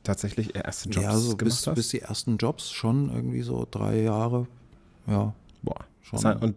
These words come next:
Speaker 1: wie
Speaker 2: Schon.
Speaker 1: viel Invest kann man da, also jetzt nichts an, an Geld, sondern zeitlich hast du dafür dann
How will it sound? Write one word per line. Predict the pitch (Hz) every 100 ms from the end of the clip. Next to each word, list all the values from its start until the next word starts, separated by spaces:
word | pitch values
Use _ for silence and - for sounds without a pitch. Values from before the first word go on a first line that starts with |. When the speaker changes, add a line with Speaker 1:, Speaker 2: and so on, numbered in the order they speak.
| -
Speaker 1:
wie | 117 98 107
Speaker 2:
Schon. | 139
Speaker 1:
viel | 127 131 131 -
Invest | 107 101 139 -
kann | - 135
man | 127
da, |
also | - 92
jetzt | 95 104
nichts | - - - 92
an, | 80 80
an | 85 82
Geld, | 80 98 131
sondern | - 95 90 90 - - - -
zeitlich | - - 85 123 120 -
hast | 95 -
du |
dafür | 95 92 - 98 95
dann | 95 92